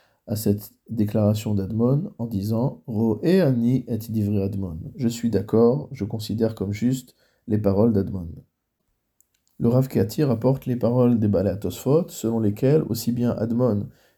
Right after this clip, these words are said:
que Rabban, euh, Gamliel ne viennent pas contredire la halacha émise par les Chachamim, mais simplement s'étonner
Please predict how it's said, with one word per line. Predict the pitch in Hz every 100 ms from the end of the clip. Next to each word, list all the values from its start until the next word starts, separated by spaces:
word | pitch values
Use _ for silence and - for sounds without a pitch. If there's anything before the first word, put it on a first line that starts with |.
| _
que | 107
Rabban, | 104 104 110 107 104 104 - _ _ _ 120
euh, | 107 101 98 - - -
Gamliel | 104 107 107 113 151 -
ne | 120 107
viennent | 104 107 117
pas | 127
contredire | 123 - 143 - 127 131 131 107 101 - _ _ _ -
la | 104 101
halacha | 104 104 127 101 98 - -
émise | 123 120 123 104
par | 107 98
les | 101
Chachamim, | 87 - 104 117 156
mais | 104
simplement | 104 104 110 123 143 -
s'étonner | - 131 127 113 120 196